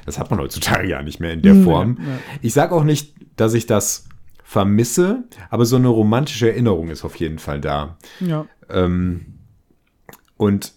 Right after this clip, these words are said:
Speaker 1: ich glaube, dass das aber schon dazu beiträgt, dass ein Spiel dann eher schlecht gealtert ist.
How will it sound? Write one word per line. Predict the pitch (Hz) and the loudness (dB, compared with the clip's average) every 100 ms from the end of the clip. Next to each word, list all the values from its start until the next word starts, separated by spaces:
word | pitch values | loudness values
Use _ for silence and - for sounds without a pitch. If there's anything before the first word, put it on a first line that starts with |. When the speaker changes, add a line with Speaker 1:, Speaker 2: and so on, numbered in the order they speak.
| _ | _
Speaker 1:
ich | 113 - - | -10 -8 -2
glaube, | 104 120 160 175 175 156 - | 2 4 4 2 2 0 -2
dass | 117 113 - - - _ _ _ _ - | 0 0 -2 -8 -12 _ _ _ _ -8
das | 104 104 - | -2 -2 -4
aber | 104 101 98 98 98 107 - - | -4 0 2 2 0 -4 -14 -18
schon | - 110 113 | -2 0 2
dazu | 107 - 95 | 0 -2 -2
beiträgt, | 95 95 - 87 | -2 0 -4 -6
dass | 90 | -6
ein | 90 | -6
Spiel | - 92 90 | -6 -4 -4
dann | 87 | -4
eher | 82 82 80 | -6 -6 -6
schlecht | - - 87 87 - | -8 -8 -6 -6 -8
gealtert | - 78 80 85 90 | -12 -8 -10 -10 -10
ist. | 123 - | -8 -10